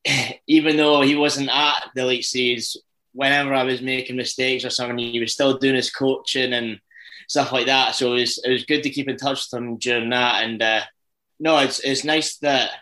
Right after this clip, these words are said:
he values me highly as a player and, you know,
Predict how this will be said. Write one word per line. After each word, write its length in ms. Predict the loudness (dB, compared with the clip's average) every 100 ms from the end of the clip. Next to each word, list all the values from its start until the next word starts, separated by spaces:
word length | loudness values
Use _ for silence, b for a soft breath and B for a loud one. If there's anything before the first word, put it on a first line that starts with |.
| _ _ _ _ _
he 280 | -4 -2 -2
values 480 | 0 2 2 0 -2
me 440 | -4 -4 -6 -12 _
highly 440 | -2 0 2 2
as 100 | 2
a 60 | 0
player 400 | -4 -2 2 2
and, 220 | 0 -6 -12 _ _ _ _ _
you 80 | -8
know, 320 | -2 0 -2